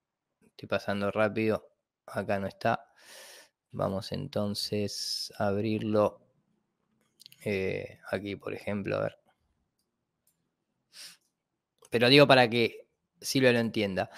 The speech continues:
Este, por ejemplo, esto es un, un paper de, no, este es el de la atmósfera estándar, no. Acá, por ejemplo. La luz, al igual que el sonido y cualquier onda electromagnética, si atraviesa un medio,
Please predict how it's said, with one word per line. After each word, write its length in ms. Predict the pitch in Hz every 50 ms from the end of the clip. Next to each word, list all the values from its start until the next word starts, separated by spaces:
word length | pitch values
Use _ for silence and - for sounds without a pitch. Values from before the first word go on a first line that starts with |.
| - - - - - - - - - - - - _ _ _ _ _ _
Este, 840 | - 170 165 156 151 - - 170 165 160 156 156 151 143 - - - -
por 140 | 151 147 151
ejemplo, 580 | 147 - 185 180 170 147 160 156 151 151 147 -
esto 220 | 175 175 - 185
es 180 | 170 - - -
un, 720 | 170 165 160 156 156 151 143 139 135 127 117 - _ _ _ - - -
un 180 | 151 151 143 -
paper 420 | 170 170 170 165 165 180 175 160
de, 460 | 147 151 156 160 151 156 - - _ _ _ -
no, 200 | 127 127 110 -
este 200 | 120 - - 113
es 100 | - -
el 100 | 107 104
de 80 | 101
la 240 | 95 92 87 - - _
atmósfera 680 | - - 101 104 107 107 - - - 101 101 95 95 - _ _ _
estándar, 640 | _ - - - - - 57 53 53 52 52 50 - -
no. 200 | - - - _ _ _ _ _ _ _ _
Acá, 320 | 117 113 104 101 - - - _ _ _ _ _ _ _ _
por 140 | - 110 101
ejemplo. 380 | 92 - - 92 85 - - - _ _ _ _ _ _ _ _ _ _ _ _ _ _ -
La 200 | 139 147 151 160
luz, 400 | 190 226 269 294 285 - - -
al 160 | - 151 143 143
igual 360 | 143 151 160 180 190 190 175
que 440 | - 165 156 147 139 127 - - -
el 140 | - 139 131
sonido 520 | 123 - 147 139 151 170 180 190 202 208 190
y 60 | 156
cualquier 340 | 139 135 127 123 147 151 156
onda 180 | 156 151 147
electromagnética, 880 | 139 139 131 127 - 131 127 127 127 135 147 165 170 175 185 160 143
si 140 | 127 - -
atraviesa 600 | 120 107 - 123 123 123 135 151 160 156 - 156 139
un 180 | 131 131 135
medio, 580 | 147 156 170 175 185 196 202 214 214 - -